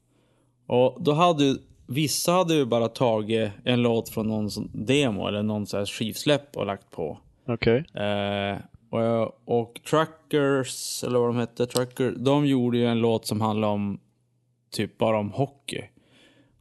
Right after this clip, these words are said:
Speaker 1: Och, och, och Skumdum gjorde en om Skellefteå.
Speaker 2: Mm.
Speaker 1: Och han, de hade som fattat, "Jaha, vi ska göra en Skellefteå-låt."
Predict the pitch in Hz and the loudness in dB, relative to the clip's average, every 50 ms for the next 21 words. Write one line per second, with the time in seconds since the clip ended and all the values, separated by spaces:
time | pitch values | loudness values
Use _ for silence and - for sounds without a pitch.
0 | _ _ _ _ _ _ _ _ _ _ _ _ 113 110 110 110 - - 113 107 | _ _ _ _ _ _ _ _ _ _ _ _ -2 0 0 0 0 0 -4 -4
1 | - _ _ _ _ _ _ _ - 110 110 110 - - 123 117 113 117 127 120 | -4 _ _ _ _ _ _ _ -4 -4 -4 -2 0 2 2 2 4 2 2 2
2 | 113 104 104 101 98 101 98 98 98 - - - 110 92 90 92 87 - - 110 | 2 0 0 0 -2 -2 -2 -4 -6 -8 -8 -8 -8 -8 -8 -10 -10 -6 -4 0
3 | 117 127 127 - - - - - 107 - 123 123 135 139 - _ _ _ _ _ | 0 0 -2 -4 -10 -12 -14 -14 -14 -16 -16 -16 -16 -18 -20 _ _ _ _ _
4 | _ _ - _ - - - 113 117 110 101 123 143 165 170 147 120 117 131 156 | _ _ -20 _ -20 -6 0 2 2 4 6 6 6 8 8 6 6 6 6 6
5 | 185 170 147 117 127 117 - - 110 - - _ - 160 113 208 - - 135 156 | 6 4 4 4 2 2 2 0 0 -2 -2 _ 2 2 2 2 0 -2 -2 2
6 | 190 202 139 104 107 107 113 143 143 131 127 120 117 117 110 110 123 104 95 - | 2 4 2 2 2 -2 -2 0 2 4 4 4 2 0 0 -2 -2 -4 -4 -6
7 | - 135 185 170 85 - - _ - | -4 -2 -2 0 -2 -4 -10 _ -20